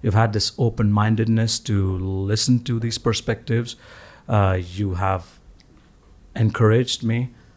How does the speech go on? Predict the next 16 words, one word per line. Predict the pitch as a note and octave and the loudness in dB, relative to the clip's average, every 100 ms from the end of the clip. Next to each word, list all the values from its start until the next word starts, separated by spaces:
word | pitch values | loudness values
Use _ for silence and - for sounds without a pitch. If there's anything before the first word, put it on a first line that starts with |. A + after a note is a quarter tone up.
| _ - - | _ -8 2
and | B2 | 4
I | |
really | A#2+ B2 | 6 4
appreciate | A2 A#2 G#2+ A2+ G2 | 2 0 -2 -2 -2
the | G2+ | -2
opportunity. | G2+ G2 - G#2 F#2+ F#2+ | -2 -4 -4 -2 -2 -2
And | F#2 | -2
as | G2 G2 | -2 -2
you | G#2 | -2
said, | - G#2+ G2+ - - - - | 2 2 0 -8 -20 -20 -12
uh, | - G#2 F#2 G2 - | -2 2 2 0 -4
I, | G#2 F#2+ F2+ - - - - _ _ - - - | -4 -4 -6 -20 -20 -20 -20 _ _ -20 -20 -8
I | - G2 | 0 0
hope | - A#2+ G#2+ | 2 0 2
that | F#2+ F#2 | -2 -2
we, | G2+ | -4